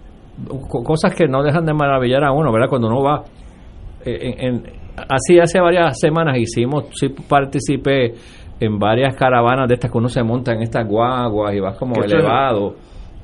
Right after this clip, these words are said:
Speaker 2: las viejas, así que yo me crié
Speaker 1: Sí,
Speaker 2: con
Speaker 1: sí,
Speaker 2: eso.
Speaker 1: sí, sí, sí, pero oye, y es
Speaker 2: Con
Speaker 1: interesantísimo
Speaker 2: tumbacoco y cosas.
Speaker 1: desde el punto de vista social, yo que nunca había estado en ese mundo, la canti-, cuando tú ves la gente saliendo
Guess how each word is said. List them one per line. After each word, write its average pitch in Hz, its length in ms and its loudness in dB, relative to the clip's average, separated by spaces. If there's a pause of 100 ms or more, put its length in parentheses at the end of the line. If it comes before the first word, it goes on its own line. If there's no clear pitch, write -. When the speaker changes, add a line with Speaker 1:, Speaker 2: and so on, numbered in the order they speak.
(300)
Speaker 2:
las 101 200 -2
viejas, 113 300 -2 (140)
así - 120 -6
que 180 140 -2
yo 165 100 2
me 180 120 -2
crié 170 180 0
Speaker 1:
Sí, 156 120 4
Speaker 2:
con 156 40 6
Speaker 1:
sí, 156 140 2
Speaker 2:
eso. 214 180 2
Speaker 1:
sí, 175 120 0
sí, 165 140 -2
sí, 180 220 -2
pero 127 200 4
oye, 170 220 6
y 123 80 2
es 127 80 4
Speaker 2:
Con 180 80 2
Speaker 1:
interesantísimo 151 800 4
Speaker 2:
tumbacoco 98 140 -4
y - 20 -14
cosas. - 400 -14 (680)
Speaker 1:
desde 120 140 0
el 117 60 0
punto 135 240 2
de 156 80 6
vista 160 280 2
social, 117 640 2
yo 101 100 0
que 135 100 -4
nunca 135 180 -4
había 139 100 -2
estado 131 220 -2
en 131 60 -4
ese 127 160 -4
mundo, 113 380 -2 (800)
la 120 100 2
canti-, 117 320 -2 (120)
cuando 113 200 0
tú 135 120 -2
ves 180 140 4
la 170 140 4
gente 160 280 2
saliendo 120 500 0